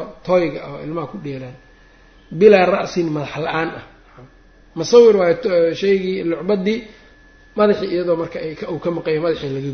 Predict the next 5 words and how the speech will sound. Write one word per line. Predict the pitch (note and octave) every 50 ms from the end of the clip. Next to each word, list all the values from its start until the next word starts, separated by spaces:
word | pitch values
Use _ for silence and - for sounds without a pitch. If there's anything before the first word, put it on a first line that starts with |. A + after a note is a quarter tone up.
| B2
gooyey. | - - B2+ A#2+ A#2 A#2+ B2 - - - - - _ _ - - - - _ _ _ - - - _ _ _ _ _ _ _ _ _ _ _ _ _ _ _ _ _ _ _ _ _ _ _ _ _ _ -
Bilaa | E3 F3+ G3 G3 F#3+ G3
ra'sin, | G#3+ - G3 - F#3+ F3 E3
madax | E3 E3 D3+ - D#3
la-aan. | D#3 - D#3 D3+ D#3